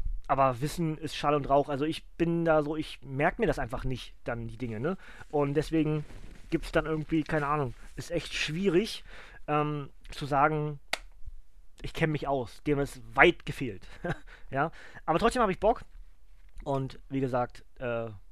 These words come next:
ich bei Cover überhaupt gezeigt? Ja, ne? Ich weiß nicht. Also Legenden aus Baldur's Tor, Legenden au-, von Baldur's Gate. Ähm,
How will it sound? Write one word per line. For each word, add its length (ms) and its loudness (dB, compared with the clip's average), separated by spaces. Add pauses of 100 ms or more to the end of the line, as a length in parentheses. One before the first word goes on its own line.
(220)
ich 80 -6
bei 80 -2
Cover 100 -2
überhaupt 180 0
gezeigt? 340 -4
Ja, 140 -8
ne? 160 -8
Ich 80 -12
weiß 160 -8
nicht. 260 -12
Also 160 -6
Legenden 400 0
aus 120 -6
Baldur's 280 -4
Tor, 240 -2
Legenden 440 -6
au-, 100 -12
von 300 -4 (120)
Baldur's 500 0
Gate. 340 4 (580)
Ähm, 380 2